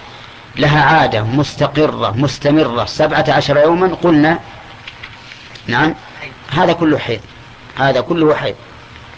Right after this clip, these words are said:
أما لو استمر الدم معه كل الشهر أو كان متقطعا،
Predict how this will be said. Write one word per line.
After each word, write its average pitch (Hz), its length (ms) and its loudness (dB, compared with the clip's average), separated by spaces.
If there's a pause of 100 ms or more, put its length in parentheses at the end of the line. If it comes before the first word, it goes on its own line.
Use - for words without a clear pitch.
(680)
أما 170 420 4
لو 147 260 4 (800)
استمر 175 500 2
الدم 160 340 2
معه 123 240 0 (360)
كل 139 140 0
الشهر 131 360 -2 (1000)
أو 143 100 4
كان 151 280 2
متقطعا، 135 640 -2